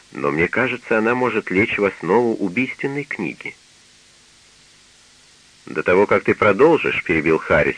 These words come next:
«один вопрос. Ты с ним о чём-нибудь договорился?» «Он ни о чём и не просил. Я дал слово, что не назову его имени».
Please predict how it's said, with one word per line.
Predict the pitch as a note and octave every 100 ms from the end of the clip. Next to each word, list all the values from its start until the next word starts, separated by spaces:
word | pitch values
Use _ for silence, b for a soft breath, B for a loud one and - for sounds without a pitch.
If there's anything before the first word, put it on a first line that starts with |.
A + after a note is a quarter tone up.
| -
«один | G2 B2
вопрос. | C3+ - C#2+ C2 - - B B B -
Ты | A2+
с | -
ним | C3+ B2+
о | A#2+
чём-нибудь | C#3 G#2+ F2 D#2 D#2+
договорился?» | E2+ F2 F2+ A2 D3+ - - C2 _ _ _ _ _ _ _ _ _ _ _ _ _ _ -
«Он | C#2
ни | C2+
о | C2+
чём | - C2 C2
и |
не | B1+
просил. | - - - C#2 D2+ - _ _ _ _ -
Я | D2+
дал | D2+ D2+ -
слово, | D#2 C3
что | - -
не | D2+
назову | D2 D2 D#2 D2
его | D2+ C#2+ C#2
имени». | C#2 D2+ G2 C3